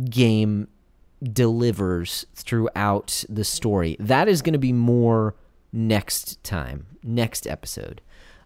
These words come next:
Um, because at that point, th-, there is just so much. This game touches on so many, um, cultural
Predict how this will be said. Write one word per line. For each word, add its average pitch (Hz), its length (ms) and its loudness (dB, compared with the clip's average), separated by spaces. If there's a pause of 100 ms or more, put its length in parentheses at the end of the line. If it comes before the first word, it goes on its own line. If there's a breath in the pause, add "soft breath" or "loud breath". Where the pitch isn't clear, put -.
(100)
Um, 104 240 -2 (120)
because 120 840 0
at 110 140 -4
that 131 260 2
point, 127 580 -4
th-, 180 180 -4 (160 loud breath)
there 190 220 6
is 180 120 6
just 165 240 2
so 156 140 4
much. 120 360 0
This 123 260 0
game 147 240 2
touches 131 480 0
on 104 300 -2
so - 260 0
many, 104 480 2 (300 soft breath)
um, 90 380 -2 (340)
cultural 120 680 2